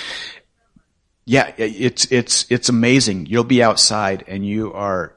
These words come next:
just freezing to death, but you'll get a sunburn. It's,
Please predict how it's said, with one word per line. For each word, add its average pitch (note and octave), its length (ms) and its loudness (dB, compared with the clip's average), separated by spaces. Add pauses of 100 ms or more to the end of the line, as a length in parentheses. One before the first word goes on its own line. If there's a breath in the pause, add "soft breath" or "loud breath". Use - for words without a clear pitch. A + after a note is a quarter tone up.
just A2+ 300 -2
freezing C3+ 600 4
to G2 120 -2
death, F2+ 420 -4 (540 loud breath)
but A#2+ 120 6
you'll B2+ 100 8
get C#3 120 6
a C3+ 40 2
sunburn. - 480 -2 (320)
It's, - 380 0